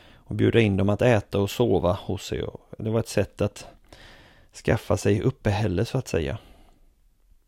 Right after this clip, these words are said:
Patriarken av Ryssland klagade i mitten av sextonhundratalet över dårarnas stora antal.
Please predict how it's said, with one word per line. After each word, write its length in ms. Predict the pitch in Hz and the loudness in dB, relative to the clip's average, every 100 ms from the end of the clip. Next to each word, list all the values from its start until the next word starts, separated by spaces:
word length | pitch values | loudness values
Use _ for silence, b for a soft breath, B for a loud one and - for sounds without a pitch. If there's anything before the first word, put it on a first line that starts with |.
| - - | -20 -8
Patriarken 600 | - 123 127 113 92 139 | 0 2 6 6 6 4
av 120 | 147 143 | 4 6
Ryssland 420 | 135 - 104 107 | 4 4 -2 2
klagade 460 | 143 135 101 104 | 6 6 6 4
i 40 | 135 | 4
mitten 360 | 135 104 117 | 4 2 2
av 100 | 123 | 2
sextonhundratalet 1120 | 123 143 - - 104 101 104 - 101 101 101 - B B B | 2 -2 -2 -2 0 2 0 0 0 0 -2 -6 B B B
över 400 | 117 113 101 107 | 4 6 6 4
dårarnas 640 | 113 135 110 95 98 107 | 6 6 6 2 0 -2
stora 400 | - 135 123 95 | -2 -2 0 0
antal. 800 | - 143 123 92 - 113 135 98 | 0 0 0 -2 0 2 4 2